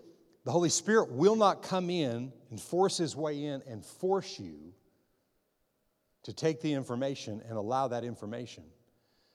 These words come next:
to become revelation and wisdom that you need to operate in, in this earth.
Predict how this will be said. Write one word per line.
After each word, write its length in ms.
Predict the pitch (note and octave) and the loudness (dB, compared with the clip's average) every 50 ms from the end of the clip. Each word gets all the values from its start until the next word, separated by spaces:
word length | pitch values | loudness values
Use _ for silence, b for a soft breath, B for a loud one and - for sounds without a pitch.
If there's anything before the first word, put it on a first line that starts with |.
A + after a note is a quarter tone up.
| _ _ _ _ | _ _ _ _
to 60 | - | -12
become 440 | G2+ G#2+ G#2 - - - D#3 D3 C#3+ | -10 -8 -10 -8 -4 -2 -2 0 2
revelation 680 | C#3 C#3 C3 A#2 A2+ A#2 B2 C3+ A#2+ - - F2 D#2+ E2 - - _ | 2 2 2 2 0 -2 -4 -6 -8 -12 -16 -18 -20 -20 -20 -20 _
and 220 | - A#2 G2 F#2+ F#2+ | -16 -14 -12 -8 -6
wisdom 440 | A#2 C#3 C#3+ B2 G#2 - G#2+ G2 G2 | -4 -4 -4 -4 -6 -8 -8 -10 -10
that 100 | G#2+ G#2+ | -12 -12
you 180 | A2+ B2 C3 | -10 -8 -6
need 200 | B2 A#2+ A2+ G#2 | -6 -6 -6 -8
to 60 | A2 | -10
operate 440 | G2 G2+ A2 - - F#2+ F2+ F2 E2+ | -8 -8 -8 -8 -8 -8 -10 -10 -10
in, 60 | E2+ | -12
in 120 | F2+ D#2+ E2 | -12 -14 -14
this 160 | D#2+ - - | -14 -14 -14
earth. 380 | G#2+ F#2 - _ - - - | -14 -16 -18 _ -20 -20 -20